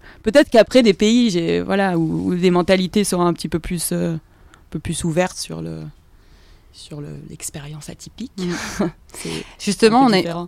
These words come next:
Speaker 2: on a une petite phrase comme ça là qui est quand même très bonne. Quand est-ce que tu vas finir par te poser ?
Speaker 1: Ouais. Bah, c'est l'idée, c'est l'idée de la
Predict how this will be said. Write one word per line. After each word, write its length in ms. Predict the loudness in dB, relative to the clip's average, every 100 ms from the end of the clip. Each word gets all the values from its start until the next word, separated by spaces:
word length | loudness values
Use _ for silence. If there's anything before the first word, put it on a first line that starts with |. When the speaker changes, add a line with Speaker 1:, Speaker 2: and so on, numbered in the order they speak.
| 0
Speaker 2:
on 160 | 2
a 40 | 2
une 100 | 2
petite 180 | -2 0
phrase 260 | 2 2
comme 160 | 0 0
ça 140 | 0
là 140 | 0 -2
qui 100 | -6
est 60 |
quand 120 | -2 0
même 140 | 0
très 200 | 0 0
bonne. 240 | 4 2 2 2
Quand 200 | 2 4
est-ce 180 | 2 0
que 100 | 0
tu 100 | 0
vas 120 | 0
finir 300 | 0 0 0
par 160 | -2
te 80 | -2
poser ? 480 | -4 -2 -4 -4 -6 -10 -6
Speaker 1:
Ouais. 280 | -4 -2 -4 -12 _ 2
Bah, 140 | 4
c'est 100 | 6
l'idée, 200 | 6 6 6
c'est 100 | 4
l'idée 220 | 2 2
de 40 | 2
la 140 | 2